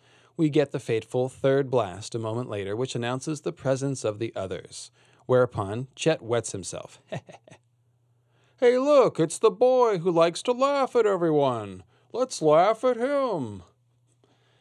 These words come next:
The more important thing that happens is that the Night's Watch proceeds to fight the others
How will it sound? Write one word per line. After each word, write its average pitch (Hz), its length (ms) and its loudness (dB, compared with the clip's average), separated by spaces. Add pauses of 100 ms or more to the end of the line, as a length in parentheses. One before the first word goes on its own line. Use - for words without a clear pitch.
(200)
The 135 80 -2
more 131 180 2
important 127 480 -4
thing 139 220 -4
that 120 140 -4
happens 110 520 -6
is 113 160 -8
that 123 140 0
the 123 80 -6
Night's 135 360 -4
Watch 104 360 -6
proceeds 156 560 -6
to 110 100 -10
fight 185 320 -4
the 170 160 -10
others 120 520 -4